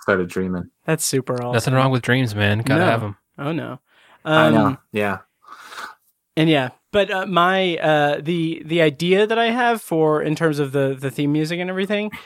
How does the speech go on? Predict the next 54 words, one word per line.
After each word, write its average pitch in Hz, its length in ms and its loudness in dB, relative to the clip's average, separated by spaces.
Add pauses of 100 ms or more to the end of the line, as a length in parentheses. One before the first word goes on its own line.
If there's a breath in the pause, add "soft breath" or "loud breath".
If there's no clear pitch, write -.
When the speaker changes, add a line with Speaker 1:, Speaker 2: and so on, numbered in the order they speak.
(220 loud breath)
Speaker 2:
is 160 180 -2
that 156 240 2
I 170 180 2
would, 160 340 -4
I 120 40 4
Speaker 1:
Mm-hmm. 107 220 4
Speaker 2:
mean, 165 120 2
I 165 80 2
don't 165 140 2
know, 170 340 -2
I 180 160 0
know 190 200 4
that 170 180 -6
the 156 120 2
Kickstarter 151 480 0
said, 151 140 0
like, 143 180 0
"Oh, 226 120 4
delivery 151 400 2
date 151 200 2
is, 143 140 -2
like, 135 120 -4
October," 147 460 0
but, 143 320 2 (640 soft breath)
uh, 135 400 2
I 139 100 -2
don't 135 140 0
know 131 120 0
what 135 280 -4
the 143 80 -8
time 139 200 -4
frame 170 200 -2
is, 180 140 -4
but, 170 260 2
like, 151 420 0 (160)
I 156 160 2
was 165 160 -2
thinking, 147 220 2
Speaker 1:
Yeah. 110 120 4
Speaker 2:
like, 98 100 -4
it 156 140 -2
could, 143 240 -4
we 139 340 -8
could, 156 300 -2
we 160 200 -4
could 156 320 0 (520 loud breath)
introduce 170 540 0
it 143 140 0
with 143 240 -2
the 143 100 -4
year 143 180 0
in 135 100 0
review 123 280 -4
episode. 123 460 -4